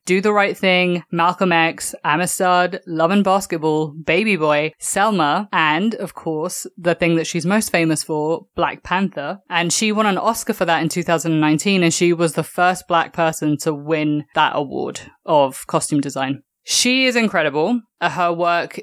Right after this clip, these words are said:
and her library of work is incredible. So it's really cool to watch this episode about her,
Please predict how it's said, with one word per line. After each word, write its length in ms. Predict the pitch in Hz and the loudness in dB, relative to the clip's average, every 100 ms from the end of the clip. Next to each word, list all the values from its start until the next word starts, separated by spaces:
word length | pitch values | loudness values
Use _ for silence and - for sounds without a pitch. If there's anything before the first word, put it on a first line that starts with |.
| - - 196 | -16 -8 -2
and 160 | 170 | 0
her 180 | 151 170 | 2 0
library 720 | 165 160 165 180 160 139 139 135 | 2 2 0 2 0 0 -4 -4
of 180 | 147 - | -6 -6
work 360 | 143 143 - | -6 -6 -8
is 140 | 170 156 | -4 0
incredible. 400 | 151 156 151 147 | 2 2 0 0
So 120 | 185 | 0
it's 180 | 170 180 | -2 0
really 300 | 196 220 208 | 0 2 0
cool 340 | - 196 190 | 0 0 0
to 180 | - 165 | 0 -2
watch 480 | 151 160 - - - - _ - | 0 -2 -2 -4 -6 -10 _ -8
this 360 | 147 170 - 170 | 0 0 0 -4
episode 580 | 160 - 156 156 151 143 | -4 -2 -2 0 0 0
about 500 | 147 139 147 151 180 | -4 0 0 0 0
her, 300 | 190 214 | 0 -2